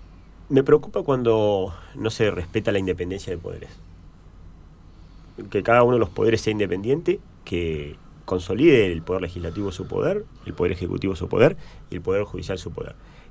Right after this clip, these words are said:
Ningún poder se puede inmiscuir en el otro. Eso es lo que establecimos en la Constitución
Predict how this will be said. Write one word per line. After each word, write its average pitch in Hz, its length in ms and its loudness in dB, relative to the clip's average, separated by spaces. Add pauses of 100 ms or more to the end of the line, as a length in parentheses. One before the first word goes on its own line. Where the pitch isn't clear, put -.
Ningún 185 280 -2
poder 180 220 8
se 127 100 -2
puede 117 180 0
inmiscuir 98 340 -2
en 92 100 -2
el 85 120 -4
otro. - 200 -10 (1120)
Eso - 200 -6
es - 20 -2
lo 90 60 0
que 85 60 0
establecimos 82 420 -6
en 90 40 -6
la 85 100 -4
Constitución 85 540 -2